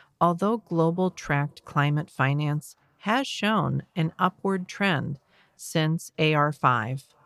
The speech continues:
current global financial flows for adaptation,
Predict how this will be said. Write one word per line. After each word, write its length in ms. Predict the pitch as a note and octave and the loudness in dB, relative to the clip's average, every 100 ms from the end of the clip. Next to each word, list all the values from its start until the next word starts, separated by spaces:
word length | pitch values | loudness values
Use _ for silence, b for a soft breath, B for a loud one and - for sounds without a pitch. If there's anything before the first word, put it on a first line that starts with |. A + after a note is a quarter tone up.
| _ b b b b b _ | _ b b b b b _
current 420 | - G3+ G#3+ A#3 - | -6 -2 0 -2 -2
global 400 | F3+ E3+ E3+ E3+ | 0 2 0 -2
financial 640 | - D#3 D3+ D3+ - D#3 | 0 0 2 0 0 -4
flows 460 | - C#3 D3 D3 | -2 0 2 0
for 180 | - - | -2 -2
adaptation, 960 | C#3 C#3+ C3+ - D3+ C#3+ - D#3+ D#3+ | 2 2 0 -4 -2 -2 -2 -2 -2